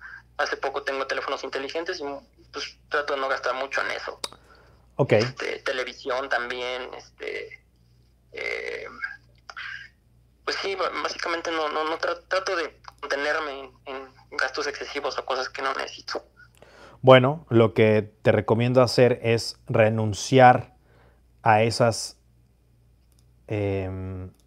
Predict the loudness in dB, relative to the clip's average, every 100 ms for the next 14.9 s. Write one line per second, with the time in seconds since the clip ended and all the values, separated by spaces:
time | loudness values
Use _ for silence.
0 | _ 2 4 4 4 4 4 2 0 -2
1 | -2 -2 -2 -2 -2 -4 -10 -16 _ -20
2 | -20 _ 0 2 2 6 10 10 8 6
3 | 2 0 -8 -20 _ 0 4 4 6 4
4 | 4 6 6 4 -4 -10 -10 -10 -20 _
5 | _ _ _ _ 2 6 6 4 2 -4
6 | _ 8 8 6 2 4 4 4 2 0
7 | 2 2 4 6 8 8 4 2 0 0
8 | -2 -2 -2 -4 -8 -6 -10 -6 -4 0
9 | -2 2 2 4 4 2 0 -4 -2 -2
10 | -2 -2 -4 -2 -6 -6 -8 -8 -10 -14
11 | _ -20 -20 -20 -18 -10 -4 2 2 2
12 | 6 6 6 4 4 2 -2 0 2 4
13 | 4 2 -2 -4 -4 -2 2 2 2 0
14 | -2 0 4 4 2 0 -2 -2 -6